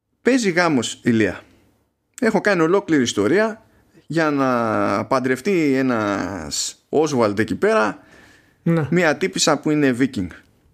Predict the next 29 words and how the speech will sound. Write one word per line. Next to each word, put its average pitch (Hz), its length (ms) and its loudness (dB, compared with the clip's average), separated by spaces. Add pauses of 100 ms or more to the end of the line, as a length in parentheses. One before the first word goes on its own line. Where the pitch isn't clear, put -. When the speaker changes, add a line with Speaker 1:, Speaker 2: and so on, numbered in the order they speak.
Speaker 2:
Ναι, 90 240 2
ναι, 220 140 0
ναι, 202 200 2
ναι, 190 140 -2
το 165 120 -2
βλέπω, 170 300 -2
το, 147 180 0
το 156 160 -2
είδα, 143 180 0
το 139 100 -2
είδα, 120 120 0
για 135 140 0
πες. 143 300 -4
Speaker 1:
Ωραία. 110 340 2 (840)
Πριν 269 320 2
φτάσουμε 226 460 0
τη, 190 180 -4
στη 160 260 -2
στιγμή 170 460 0
του 156 240 0
γάμου, 131 540 2
υποτίθεται 131 880 0 (100)
ότι 156 420 0
έχει, 214 1200 0
όχι 175 200 0
στη, 156 300 0
στις - 140 -4
χαιρετούρες 127 440 0
μάλλον, 92 420 -6